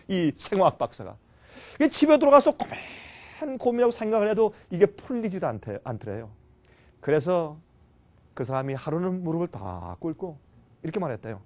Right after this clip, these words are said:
"신이시여." 하나님이 모르-, 누-, 누군지 모르니까, "신이시여, 아무리 봐도 나와 이 세상의 모든 세포는 당신께서 만드신 것 같습니다.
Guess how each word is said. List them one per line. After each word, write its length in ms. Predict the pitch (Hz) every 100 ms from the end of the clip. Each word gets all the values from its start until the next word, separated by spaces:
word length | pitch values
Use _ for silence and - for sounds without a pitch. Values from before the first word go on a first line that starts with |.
| _ _ _ _ _ _ _ _ _ _ _ _
"신이시여." 720 | - - 247 254 - 226 120 - _ _ _ _ _ - _ -
하나님이 480 | - 247 262 269
모르-, 260 | 247 190 196
누-, 220 | 180 165
누군지 220 | 180 190
모르니까, 480 | 240 175 165 151 170
"신이시여, 760 | 123 - 240 233 - 240 185 - _ _ - _ _ _ _ _ _
아무리 840 | 175 196 220 294 311 330 339 359
봐도 800 | 254 262 269 294 285 277 240 - _ _ _ _
나와 680 | 131 190 254 269 277 269 254
이 220 | 220 247
세상의 680 | 220 170 208 - 196 202 214
모든 580 | 160 190 302 359 370 330
세포는 640 | - 208 175 190 220 170 - _ - - -
당신께서 600 | 156 175 185 175 180 180
만드신 440 | 135 147 131 160
것 80 | 135
같습니다. 420 | 120 120 113 135